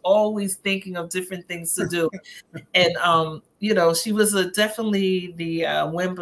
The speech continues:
Speaker 1: Bahama Wings. There was a period where she stopped doing Inner Woman because of there's the chamber and her job, but her plan, we had already had the plan when she retired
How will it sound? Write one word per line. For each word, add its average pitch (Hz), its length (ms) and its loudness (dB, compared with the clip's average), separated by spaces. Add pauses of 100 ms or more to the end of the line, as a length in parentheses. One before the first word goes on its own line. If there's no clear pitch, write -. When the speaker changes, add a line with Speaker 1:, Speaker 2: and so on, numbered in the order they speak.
(140)
Speaker 1:
Bahama 165 420 0
Wings. 190 520 0
There 190 160 4
was 180 220 0 (680)
a 175 100 2
period 196 440 4
where 180 120 -2
she 185 160 -4
stopped 214 440 2
doing 202 200 2
Inner 175 220 -2
Woman 165 320 0
because 165 640 2
of 160 320 2 (460)
there's 160 280 2
the 160 100 -4
chamber 180 480 -2
and 151 260 -2
her 156 140 -2
job, 180 520 4 (320)
but - 260 0 (220)
her 196 160 -2
plan, 202 680 2
we 185 140 -2
had 190 240 2
already 180 300 0
had 170 240 0
the 160 80 -8
plan 170 360 -2
when 165 100 -2
she - 140 -6
retired 165 640 4